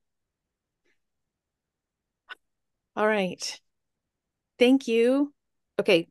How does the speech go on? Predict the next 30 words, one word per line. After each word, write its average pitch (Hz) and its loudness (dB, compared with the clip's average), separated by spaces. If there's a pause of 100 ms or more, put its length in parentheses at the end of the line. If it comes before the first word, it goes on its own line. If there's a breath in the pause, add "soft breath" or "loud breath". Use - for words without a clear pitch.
so 214 -2
everybody 220 0
listening, 190 -4 (200)
check 247 -6
the 240 0
show 208 -4
notes. 151 -6
I 180 -6
have 196 -6
lots 190 -4
of 214 -10
links 180 -8
for 190 -8
Mary's 175 -8
work 151 -6 (580 soft breath)
so - -4
that 190 -4
you 175 -4
can 185 -8
encounter 165 -8
her - -8
presence, 196 -6
her 175 -6
voice, 185 -6
her 180 -10
wisdom, 175 -6
her 165 -10
teaching, 175 -10 (540 soft breath)
her 190 -4
collaborative, 180 -6